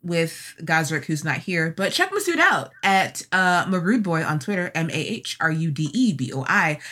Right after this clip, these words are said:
I don't know what he's doing this week, but we'll, I'll make him post on Twitter what he's doing so that you can go there and see. We,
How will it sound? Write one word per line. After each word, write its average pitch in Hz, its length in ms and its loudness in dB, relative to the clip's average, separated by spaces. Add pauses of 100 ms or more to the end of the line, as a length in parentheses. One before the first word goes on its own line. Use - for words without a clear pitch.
(140)
I - 60 2
don't 539 240 2
know 480 140 2
what - 160 -8
he's 202 200 0
doing 143 300 0
this 127 220 -4
week, 120 240 -10
but 208 320 -4
we'll, 247 280 -2 (140)
I'll 214 120 2
make 240 200 -2
him 247 160 2
post 185 320 -2
on 160 100 0
Twitter 139 260 -2
what 131 120 -2
he's 127 160 -2
doing 127 240 -6
so - 140 -12
that 98 80 -8
you 131 100 -4
can 135 160 -4
go 120 140 -6
there - 180 -8
and - 140 -12
see. - 240 -16 (100)
We, 147 180 -8